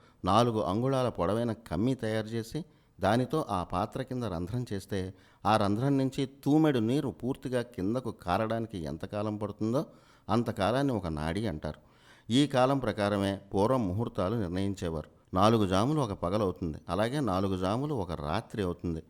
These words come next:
పగలు రాత్రి కలిస్తే ఒక దినం, అంటే ఇప్పటి రోజు. పదిహేను రోజులు ఒక పక్షం,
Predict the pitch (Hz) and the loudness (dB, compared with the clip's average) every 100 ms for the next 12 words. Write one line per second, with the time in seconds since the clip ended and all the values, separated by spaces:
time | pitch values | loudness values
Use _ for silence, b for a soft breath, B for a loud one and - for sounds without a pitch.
0 | - 90 104 139 143 110 107 117 110 92 | -2 0 2 2 2 0 -2 -6 -4 -6
1 | 98 170 160 92 82 85 73 82 87 135 | -6 -6 -6 -4 -2 -2 -4 -6 -4 -4
2 | 98 - 85 80 90 92 - b b b | -6 -6 -6 -2 0 -2 -6 b b b
3 | b - 101 117 120 110 117 143 135 104 | b -2 0 2 2 2 2 0 -4 -4
4 | 92 82 - - | -4 -6 -6 -8